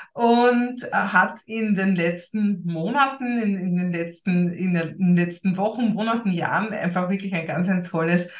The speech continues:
Online-Business auch aufgebaut, das nach wie vor jeden Tag wächst und gedeiht und wo noch ganz, ganz viel mehr auch noch in Planung ist.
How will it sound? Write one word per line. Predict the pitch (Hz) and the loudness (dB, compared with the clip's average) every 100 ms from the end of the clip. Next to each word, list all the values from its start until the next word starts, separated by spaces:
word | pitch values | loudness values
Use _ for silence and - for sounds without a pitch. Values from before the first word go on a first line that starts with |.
| - - | -20 -2
Online-Business | 175 208 233 175 190 170 - 170 170 | 4 6 8 8 6 0 0 0 0
auch | 165 | -2
aufgebaut, | 180 - - 202 165 165 - | 0 -2 0 -2 4 2 2
das | 185 | 0
nach | 180 - 226 | 2 2 2
wie | 220 214 | 0 -2
vor | 190 185 175 - | 0 4 4 2
jeden | 190 190 202 240 | -4 -4 -2 -4
Tag | 214 180 - | 2 0 0
wächst | 160 165 - - | -2 -2 -4 -4
und | 208 202 | -4 0
gedeiht | 214 - - 175 196 | 0 2 2 2 2
und | 175 | 2
wo | 175 | 4
noch | 175 175 | 2 2
ganz, | - 196 - | -2 -4 0
ganz | 180 - | 0 0
viel | 220 | 2
mehr | 180 170 180 - | 6 8 6 4
auch | - 156 156 | 4 2 4
noch | 180 170 - - - - - | 2 2 -2 -18 -16 -16 0
in | 208 220 | 0 4
Planung | 180 143 165 185 208 | 4 6 6 2 2
ist. | 170 302 - | -2 -4 -6